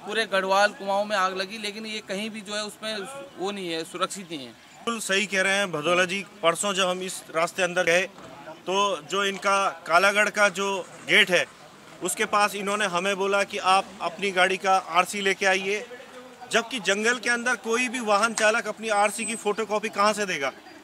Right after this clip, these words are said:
Speaker 2: हमने इनको आरसी दिखाने की कोशिश करी, हमने इनको पूरे डॉक्यूमेंट ओरिजिनल दिखाए, तो इन्होंने जंगल के अंदर हमें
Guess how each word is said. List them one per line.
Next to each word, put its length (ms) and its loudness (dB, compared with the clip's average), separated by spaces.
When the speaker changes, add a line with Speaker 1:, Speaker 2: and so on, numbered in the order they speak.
Speaker 2:
हमने 280 0
इनको 180 -4
आरसी 340 2
दिखाने 340 -2
की 100 -10
कोशिश 340 -6
करी, 280 -4
हमने 300 0
इनको 180 -6
पूरे 260 -2
डॉक्यूमेंट 460 -2
ओरिजिनल 360 0
दिखाए, 340 0
तो 80 -14
इन्होंने 380 2
जंगल 380 2
के 140 -4
अंदर 320 0
हमें 440 2